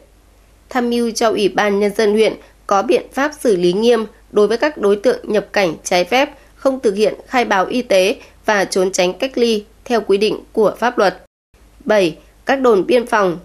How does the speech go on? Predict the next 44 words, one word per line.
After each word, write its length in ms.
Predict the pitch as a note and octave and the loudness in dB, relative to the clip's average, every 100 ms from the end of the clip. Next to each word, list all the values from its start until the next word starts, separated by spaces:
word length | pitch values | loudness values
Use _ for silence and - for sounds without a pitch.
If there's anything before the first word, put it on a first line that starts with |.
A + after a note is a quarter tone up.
| - | -4
trên 220 | A3+ G3+ | -2 0
địa 100 | E3+ | 0
bàn 220 | G3+ F#3+ | 0 0
huyện 220 | F3+ G#3+ F#3 - - - | 2 0 -2 -8 -20 -6
tiếp 140 | D4 - | -4 0
tục 260 | A#3 - - | -2 -2 -6
tăng 200 | B3+ A#3+ | -4 -2
cường 340 | - G#3+ F3 F3+ - | 0 0 0 -4 -6
kiểm 220 | G#3+ F#3+ | -2 0
soát 240 | - B3+ D4 | 0 -2 -2
chặt 200 | - G#3 | -4 -2
chẽ 260 | - G3 C4 C#4+ _ | 0 0 0 -4 _
các 120 | - C#4 | -6 -2
đường 260 | A#3 F#3 | 0 2
mòn, 240 | F#3+ F#3+ E3+ - | 2 0 -2 -4
lối 180 | F3+ F3+ | 0 0
mở, 280 | G#3+ B3 E3 | 2 2 2
ngăn 240 | F3+ G3+ | 0 0
chặn, 220 | G3 G#3+ - - - | 0 -2 -2 -12 -6
phát 200 | C4 C#4 | -4 0
hiện 160 | C4+ - - | -2 -2 -4
kịp 160 | G#3+ - | -4 0
thời 320 | G#3 F#3+ E3+ - - - | 2 2 0 -6 -10 -2
và 220 | G#3 F3+ | 0 0
xử 220 | - G3 | 2 2
lý 160 | F3 F#3 | 2 0
nghiêm 340 | A#3 B3+ A#3+ A#3 - | 2 0 0 -6 0
những 200 | G#3 B3 | 0 0
trường 240 | C4 F#3 | -2 0
hợp 240 | F#3+ - - | 0 -2 -6
xuất 240 | - D4 | -4 -2
nhập 120 | A3+ - | -4 -2
cảnh 220 | G3+ D3+ - | -2 -2 -2
trái 220 | F3 D#3+ | -2 -2
phép 280 | B3 C4 - - - | 0 -2 -4 -18 -4
theo 180 | A3+ | -2
quy 220 | G3 - G#3 | 0 2 4
định. 240 | G#3 - - _ _ _ _ _ _ | 4 0 -8 _ _ _ _ _ _
Tám, 280 | - F#3+ F#3+ D4 - _ _ | -2 0 0 -4 -12 _ _
Phòng 200 | B3+ G#3+ | -2 0
Văn 180 | A3+ B3 | 0 0
hóa 240 | A#3+ F#3+ | 0 0
Thông 260 | F#3+ B3 A#3 | -2 -4 -2
tin 260 | A#3+ A3+ | 0 0